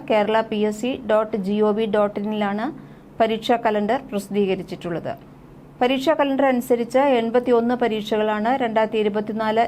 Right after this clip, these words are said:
നവംബർ മാസത്തിൽ കേരള പി എസ് സി നടത്തുന്നത്. പ്രധാനപ്പെട്ട ഒരുപാട് പരീക്ഷകൾ നവംബർ പരീക്ഷാ കലണ്ടറിൽ ഉൾപ്പെട്ടിട്ടുണ്ട്. അതുകൊണ്ട് തന്നെ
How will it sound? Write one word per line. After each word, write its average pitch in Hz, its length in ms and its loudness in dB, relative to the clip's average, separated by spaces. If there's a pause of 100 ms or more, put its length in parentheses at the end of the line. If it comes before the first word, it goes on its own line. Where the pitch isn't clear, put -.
(120)
നവംബർ 214 380 2 (100)
മാസത്തിൽ 208 400 0 (120)
കേരള 220 280 2 (100)
പി 208 200 0
എസ് 202 120 -6
സി 262 80 -2 (260)
നടത്തുന്നത്. 175 520 -2 (580)
പ്രധാനപ്പെട്ട 226 540 2 (100)
ഒരുപാട് 226 400 2
പരീക്ഷകൾ 220 420 0 (120)
നവംബർ 220 340 0
പരീക്ഷാ 214 380 0
കലണ്ടറിൽ 214 400 0
ഉൾപ്പെട്ടിട്ടുണ്ട്. 214 680 2 (580)
അതുകൊണ്ട് 262 400 4
തന്നെ 240 200 0